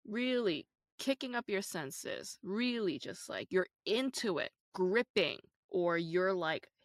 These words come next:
hila-, it's, like, hilarious, you're cracking up because it's crazy,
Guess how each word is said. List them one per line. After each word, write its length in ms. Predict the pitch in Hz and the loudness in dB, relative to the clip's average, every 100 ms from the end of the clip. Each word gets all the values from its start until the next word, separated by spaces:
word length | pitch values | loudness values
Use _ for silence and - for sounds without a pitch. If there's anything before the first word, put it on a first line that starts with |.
| - | -6
hila-, 260 | 175 175 - - | -4 -2 -2 -6
it's, 120 | 196 | -4
like, 160 | 196 160 | -2 -2
hilarious, 840 | 190 175 180 190 180 135 - - | 0 4 6 6 6 2 -4 -8
you're 120 | 165 - | -10 -8
cracking 500 | - 214 247 277 247 | 4 6 6 2 2
up 180 | 113 - | 2 0
because 280 | - - 127 | -8 -6 -6
it's 140 | - | -6
crazy, 760 | - - 240 233 233 202 104 - | -8 -6 -4 -2 -2 -4 -8 -10